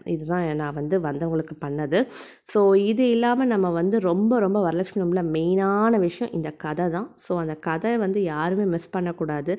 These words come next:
அவ்வளோ முக்கியமான இந்த விரதத்தோடைய ஃபுல்ஃபில்லான பலனே அதுதான். நம்ம வந்து பூஜை பண்ணி இந்த கதை எல்லாத்துக்கும் சொல்றோம். இது நார்மலா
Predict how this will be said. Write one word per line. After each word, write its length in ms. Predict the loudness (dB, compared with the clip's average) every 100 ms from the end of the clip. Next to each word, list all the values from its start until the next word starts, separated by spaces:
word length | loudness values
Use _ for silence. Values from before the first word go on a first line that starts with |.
| -6 -18 -8 0
அவ்வளோ 680 | 0 2 4 6 6 6 4
முக்கியமான 460 | 0 0 0 2
இந்த 120 | 0
விரதத்தோடைய 580 | 0 0 -2 -2 0 0 -2
ஃபுல்ஃபில்லான 640 | 0 0 2 0 2 0 -4
பலனே 360 | -2 0 0 0
அதுதான். 420 | 0 -2 -2 -4 -4 -20 -20 _
நம்ம 280 | 0 2 4
வந்து 260 | 4 2 4
பூஜை 320 | 4 4 2
பண்ணி 260 | 0 0
இந்த 160 | 0 -2
கதை 500 | -2 0 2 2 2
எல்லாத்துக்கும் 580 | 2 2 0 -4 -4 -4
சொல்றோம். 300 | -2 -4 -6 -4
இது 380 | -2 0 0 2
நார்மலா 440 | 2 4 4 2